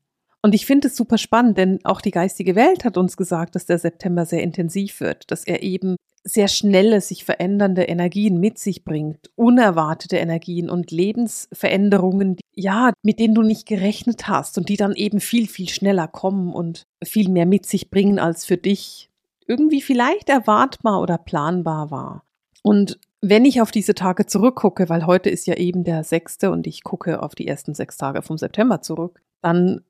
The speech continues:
würde ich sagen, das war ganz genauso. Also die, diese letzten Tage, da ist so viel an Energie gewesen, da waren sehr, sehr viele Emotionen da, da sind die Emotionen hochgekocht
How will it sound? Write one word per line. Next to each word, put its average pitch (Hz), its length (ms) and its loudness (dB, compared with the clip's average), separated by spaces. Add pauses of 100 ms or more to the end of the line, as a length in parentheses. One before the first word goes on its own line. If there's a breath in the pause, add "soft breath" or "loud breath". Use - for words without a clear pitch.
(120)
würde 202 260 2
ich - 200 -4
sagen, 214 260 2
das 180 200 -6
war 160 180 -4
ganz 147 320 -8
genauso. 143 640 -2
Also - 320 -12 (320)
die, - 260 -12
diese 165 200 -6
letzten 160 560 -6
Tage, 170 420 -2
da 151 200 -8
ist - 360 -12
so 185 400 2
viel 190 480 -4
an 156 280 -6
Energie 185 640 -4
gewesen, 185 600 -4
da 160 160 -8
waren 160 200 -6
sehr, 156 180 -6
sehr - 160 -8
viele 170 260 -8
Emotionen 208 920 2
da, 185 420 -2 (220)
da 196 80 -2
sind 208 320 2
die 180 140 -2
Emotionen 196 640 4
hochgekocht 202 1200 2